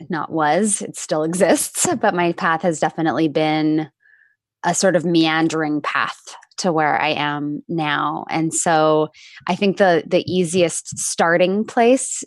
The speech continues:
um, to, to share this journey is that when I was in my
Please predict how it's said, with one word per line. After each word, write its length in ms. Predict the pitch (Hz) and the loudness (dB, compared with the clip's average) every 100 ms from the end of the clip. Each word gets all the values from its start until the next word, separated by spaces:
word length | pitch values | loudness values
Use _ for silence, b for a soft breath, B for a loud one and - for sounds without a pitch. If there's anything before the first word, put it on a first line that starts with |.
| - | -6
um, 640 | 175 165 156 151 147 147 - - - 175 - | -2 -2 -2 -2 -2 -4 -8 -14 -14 -12 -2
to, 600 | 170 156 151 143 139 - _ | 0 2 0 0 -4 -6 _
to 140 | - | -8
share 400 | 180 - 165 160 | -4 -2 0 0
this 160 | 151 - | -2 -6
journey 600 | - 165 165 160 147 147 b b b b b - | 0 2 2 0 -2 -8 b b b b b -2
is 240 | 175 156 | -2 0
that 280 | 180 170 - | 0 0 0
when 380 | 170 175 175 180 | -2 0 0 0
I 140 | 175 | 0
was 220 | 170 165 - | 0 0 -2
in 260 | 165 165 165 | -4 -2 -2
my 180 | 156 | -4